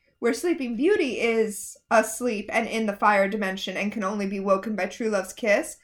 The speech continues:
but also the entire palace is knocked out for a hundred years, you'll remember.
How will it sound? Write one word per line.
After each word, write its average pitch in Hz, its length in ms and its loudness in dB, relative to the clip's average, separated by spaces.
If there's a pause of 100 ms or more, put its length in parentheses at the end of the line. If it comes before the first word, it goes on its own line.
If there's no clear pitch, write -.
(340)
but 247 120 2
also 247 400 4
the 240 140 -2
entire 220 680 2
palace 240 540 2
is 214 200 -6
knocked 185 340 -2
out 175 220 -2
for 175 100 -2
a 185 80 -4
hundred 196 320 -6
years, 175 260 -2
you'll 160 100 -4
remember. - 580 -10